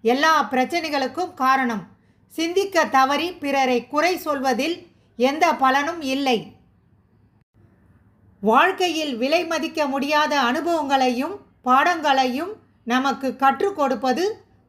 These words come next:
பள்ளிக்கூடங்களோ கல்லூரிகளோ அல்ல. பணமில்லா வாழ்க்கையும், பசித்த வயிறும், உடைந்த மனமும் தான்.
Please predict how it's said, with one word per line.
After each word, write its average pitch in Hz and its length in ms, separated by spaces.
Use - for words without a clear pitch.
பள்ளிக்கூடங்களோ 294 1000
கல்லூரிகளோ 294 840
அல்ல. 277 220
பணமில்லா 302 540
வாழ்க்கையும், 262 680
பசித்த 302 520
வயிறும், 277 440
உடைந்த 330 480
மனமும் 262 520
தான். 233 280